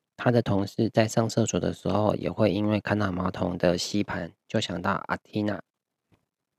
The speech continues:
我们站在往生者的立场来看，应该没有人会希望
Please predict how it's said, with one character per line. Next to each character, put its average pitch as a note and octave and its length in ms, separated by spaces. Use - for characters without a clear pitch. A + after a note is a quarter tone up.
我 G#2+ 80
们 A2 180
站 B2 220
在 A#2+ 340
往 G2 240
生 A#2+ 240
者 G2+ 120
的 F#2 140
立 G#2+ 180
场 F2 180
来 E2+ 140
看， G#2+ 340
应 A2+ 80
该 A#2+ 200
没 A2 120
有 F#2+ 120
人 - 120
会 G#2 200
希 - 240
望 G#2 360